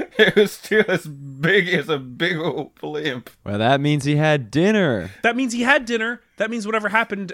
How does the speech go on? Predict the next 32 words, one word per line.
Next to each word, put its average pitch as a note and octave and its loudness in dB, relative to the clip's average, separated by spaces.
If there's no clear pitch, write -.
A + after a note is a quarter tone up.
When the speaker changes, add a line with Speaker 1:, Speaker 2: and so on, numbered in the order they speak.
Speaker 3:
happened F3 0
around E3+ 2
six - -6
thirty G#3+ 0
when F3 -2
he F3+ -4
got E3+ 0
to - -10
the D3+ -4
Legion. D3 -10
Speaker 1:
Yeah, A#3 -2
yeah, B3 6
I C#3 6
guess E3 -4
you're A3+ -4
right. C#4+ 0
So F#3+ 2
it F#3 2
probably B3 8
would G3 2
have F#3+ 6
happened G3 2
between F#3 -6
his E3+ -2
walk, F3+ 2
bless F3+ 0
you, E3 -10
Stephen. D#3 -12
Speaker 3:
Gesundheit, D3+ 2
Speaker 1:
One C3+ 6
more. A3 6
Speaker 3:
Steve. B2+ 2